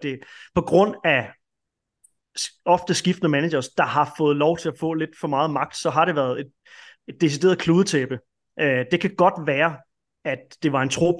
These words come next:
der så vandt Champions League, øh, som var rigtig gode i lige præcis det der halvår. Øhm, men, men lad os, bare som et eksempel, da Graham Potter tog over for, for lidt over et år siden, så overtog han en trup på, øh,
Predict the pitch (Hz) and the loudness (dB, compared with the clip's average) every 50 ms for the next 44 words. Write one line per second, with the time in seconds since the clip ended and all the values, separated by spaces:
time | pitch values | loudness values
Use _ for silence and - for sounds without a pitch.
0 | - - 139 - 160 143 135 131 156 160 156 - - - - - 156 143 139 147 | -4 -6 -4 -2 -2 -2 0 0 -2 -2 -4 -10 -18 -14 -8 -6 -4 -4 -2 -2
1 | 147 143 147 147 147 - - - - - 151 135 127 127 - 143 139 135 135 - | -4 -2 0 0 0 -2 -2 -10 -14 -8 -6 -6 -6 -4 -4 -2 -2 -2 -2 -2
2 | - 160 - - 165 - 151 151 160 156 147 156 165 156 143 127 151 147 127 - | -4 -6 -4 -4 -2 2 2 4 4 4 2 2 0 -2 -2 -2 -4 -4 -4 -4
3 | 151 147 151 139 123 139 143 151 135 123 123 - - - - - - - - - | -4 -2 -2 0 0 0 0 0 0 0 -2 -6 -14 -20 -20 -20 -20 -20 -20 -10
4 | - - 151 143 127 127 120 120 120 123 - _ - 160 135 131 127 123 120 131 | -4 -2 0 0 0 -2 -4 -6 -8 -10 -12 _ -6 -4 -4 -2 -2 -4 -6 -8
5 | _ _ _ _ _ - 240 151 131 127 127 127 123 - - _ _ _ 160 151 | _ _ _ _ _ -12 -8 -6 -4 -4 -4 -6 -8 -12 -18 _ _ _ -4 0
6 | 139 131 135 - _ _ - - - 170 170 175 170 151 139 - 165 156 156 151 | 0 0 0 -4 _ _ -10 -2 0 0 2 2 2 2 2 2 0 -2 -2 -2
7 | - 147 135 127 123 - - 151 131 135 143 127 143 147 151 165 165 139 - - | -2 -2 -2 -2 -2 -2 -2 0 0 0 -2 0 2 2 2 2 0 -4 -6 -10
8 | - - 151 135 139 147 147 156 147 123 - _ _ _ _ _ _ _ _ _ | -6 -4 -2 -2 -2 -2 -2 -4 -8 -10 -12 _ _ _ _ _ _ _ _ _
9 | _ _ _ - _ - 160 143 127 127 131 131 135 139 - 139 127 127 139 143 | _ _ _ -16 _ 0 0 0 0 0 -4 -6 -6 -4 -2 0 0 2 2 2
10 | 147 139 143 139 139 139 147 - 147 135 139 143 139 - - - - - - - | 4 4 6 6 4 2 2 0 -2 -2 -4 -4 -8 -12 -20 -20 -20 -20 -20 -8
11 | - - 156 139 143 165 165 170 151 135 139 139 139 135 131 - 156 156 156 - | 0 2 4 6 6 6 6 4 2 2 2 0 -2 -2 -2 -2 -2 -2 -4 -6
12 | - - 151 135 127 123 123 120 117 117 117 117 117 | -6 -2 0 0 0 0 -4 -4 -4 -6 -6 -6 -6